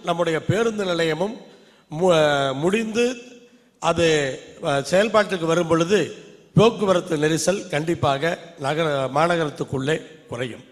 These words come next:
அதில் எந்த மாறுபட்ட கருத்தும் இல்லை, அது நடக்கும். அதே போல நம்முடைய பேசிய வேட்பாளர் தன்னுரிமை, தன்னுரிமை கட்சி. அதனால அவர் சொல்றப்ப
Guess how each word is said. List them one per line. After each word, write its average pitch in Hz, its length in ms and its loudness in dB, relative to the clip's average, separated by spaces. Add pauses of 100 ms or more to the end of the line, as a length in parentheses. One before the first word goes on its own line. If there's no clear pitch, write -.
(420)
அதில் 139 220 2
எந்த 175 160 -2
மாறுபட்ட 143 680 0 (260)
கருத்தும் 147 380 -4
இல்லை, 139 260 -6 (100)
அது 147 180 -4
நடக்கும். 117 480 -8 (720)
அதே 226 240 4
போல 208 240 4 (600)
நம்முடைய 151 640 0 (1400)
பேசிய 190 380 4 (460)
வேட்பாளர் 156 920 4
தன்னுரிமை, 180 560 2 (1000)
தன்னுரிமை 143 480 -2
கட்சி. 127 400 -14 (840)
அதனால 156 580 2 (200)
அவர் 170 220 4
சொல்றப்ப 175 760 4